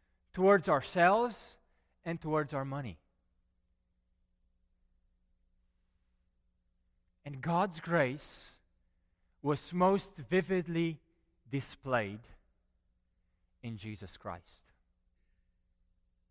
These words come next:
God's grace was most vividly displayed in Jesus Christ. And that's what Paul says in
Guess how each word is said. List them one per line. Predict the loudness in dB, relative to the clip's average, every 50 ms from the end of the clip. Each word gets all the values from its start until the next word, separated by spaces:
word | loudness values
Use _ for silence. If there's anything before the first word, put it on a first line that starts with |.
| _ _ _ _ _ _ _ _ _ _ _ _ _ _ _ _ _ _ _ _ _ _ _ _ _ _ _ _ _ _ _ _ _ _ _ _ _ _ -20 -4
God's | 2 6 6 8 8 6 4 2 0 -6 -8
grace | -4 2 4 4 6 4 4 2 -2 -6 -8
was | -8 -8 -8 -6 -2
most | 0 0 0 0 -2 -4 -10
vividly | -8 2 4 6 6 6 6 2 2 2 2 0 -2
displayed | 0 -2 -4 -6 -8 -10 -2 0 2 2 2 0
in | -4 -8 -8
Jesus | -8 -8 -8 -8 -10 -12 -14
Christ. | -12 -10 -8 -8 -6 -8 -10 -14 -20 -20 _ -20 _ -20 -14 -8
And | -6 -2 0
that's | 2 2 2 2 0
what | -2 -2 -2 -2
Paul | 0 2 2 2 2
says | 0 -4 -6 -4 -4
in | -4 -6 -8